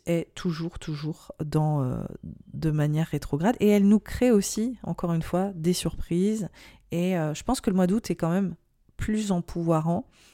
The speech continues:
même si il y a, euh, cette, euh, ce coup de mou là sur la fin juillet, qui est quand même là encore de comment est-ce que je tourne une page en fait.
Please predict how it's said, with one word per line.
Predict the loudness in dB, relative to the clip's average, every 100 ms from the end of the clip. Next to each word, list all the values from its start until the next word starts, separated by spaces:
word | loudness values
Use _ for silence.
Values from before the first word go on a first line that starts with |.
| -6 2
même | 6 6 2 -2
si | -8 -6 -4 -4 -6 -18 -8
il | -2
y | 4
a, | 4 4 2
euh, | 0 -2 -4
cette, | -2 -2 0 0
euh, | 0 -2 -6
ce | -6 -8
coup | -4 0
de | 2
mou | 4 4
là | 2 0
sur | 0
la | -2
fin | -2 -4
juillet, | -4 -2 0 2 0
qui | -6
est |
quand | -2 2
même | 4 4
là | 4 4
encore | 2 4 4 6
de | 2 -2 -10 -20 -4
comment | 0 2 2
est-ce | 0 -2
que | -2 -2 -2 -16 _
je | -8 -2 -2 -2 -8 0
tourne | 4 4
une | 4
page | 4 2 2 0
en |
fait. | -4 -8 -8 -14